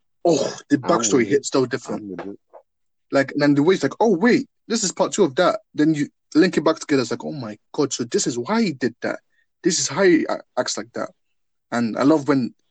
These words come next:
Speaker 1: um, that's why I like what, when Kubo was doing that as well with the blades and stuff. Yeah.
Speaker 2: I respect it.
Speaker 1: Smart. Hey,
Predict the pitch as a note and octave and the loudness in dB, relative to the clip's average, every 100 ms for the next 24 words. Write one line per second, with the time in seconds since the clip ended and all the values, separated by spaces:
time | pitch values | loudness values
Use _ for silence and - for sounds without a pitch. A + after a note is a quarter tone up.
0 | - A#2 A#2 A2 A#2 - D#3 D3+ C#3 A#2+ | -12 -6 -6 -6 -12 -4 0 2 0 -2
1 | - B2 - C3 B2+ C3 A#2+ A#2 G#2 A2+ | -4 -2 -2 -2 -4 -6 -4 -4 -4 -4
2 | A2+ - A#2 G#2+ E3 F3+ A#2 A2 - - | -6 -8 -10 -10 -12 -10 -10 -10 -16 -14
3 | - - - _ _ _ - - - _ | -14 -14 -20 _ _ _ -14 -12 -12 _
4 | _ - F#2 A2 - G#2+ G2 _ - G#2+ | _ -12 -6 -6 -4 -2 -2 _ -14 -10
5 | G#2+ - _ _ _ _ _ - C#3+ C3+ | -10 -12 _ _ _ _ _ -2 0 0